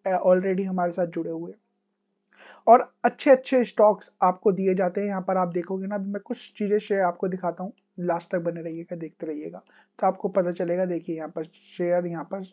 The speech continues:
शेयर किए जाते हैं यहाँ पर। तो यहाँ पर देखिए, मैंने यहाँ पर कुछ टाइम पहले एक शेयर था, अ, यहाँ पर ये शेयर का प्राइस क्या चल रहा है, यहाँ पर देखिए फ़ोर्टी नाइन रुपीज इस शेयर का प्राइस चल रहा था।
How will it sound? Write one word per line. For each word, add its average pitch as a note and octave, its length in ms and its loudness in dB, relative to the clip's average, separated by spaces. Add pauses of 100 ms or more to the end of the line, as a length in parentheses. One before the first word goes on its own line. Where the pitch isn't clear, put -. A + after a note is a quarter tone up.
(160)
शेयर F3 280 -2
किए D#3 200 -6
जाते D3 260 -8
हैं C#3 60 -10
यहाँ C3+ 100 -12
पर। - 220 -16 (440)
तो C#4+ 60 2
यहाँ C4+ 160 6
पर C4 180 6
देखिए, B3+ 240 4
मैंने A3+ 380 2
यहाँ G#3+ 140 0
पर A3 220 2 (200)
कुछ - 260 -2
टाइम A3+ 160 2
पहले G3+ 280 4
एक G3+ 140 -4
शेयर F#3 320 2
था, F3+ 260 -8 (180)
अ, E3+ 160 4
यहाँ F3 220 -2
पर F#3 240 0
ये F#3+ 180 2
शेयर G3 240 -2
का G3 120 -4
प्राइस F#3+ 260 -2
क्या F#3 140 -2
चल F3 160 -2
रहा F3+ 100 2
है, F#3 60 2
यहाँ F3 120 -4
पर E3+ 140 -6
देखिए D#3+ 320 -8 (460)
फ़ोर्टी A#3+ 360 6
नाइन A#3 240 2
रुपीज A3+ 440 0
इस G#3 80 -4
शेयर G3+ 220 -4
का G3 120 -8
प्राइस F#3 300 -6
चल F3 120 -4
रहा D#3 140 -4
था। - 200 -16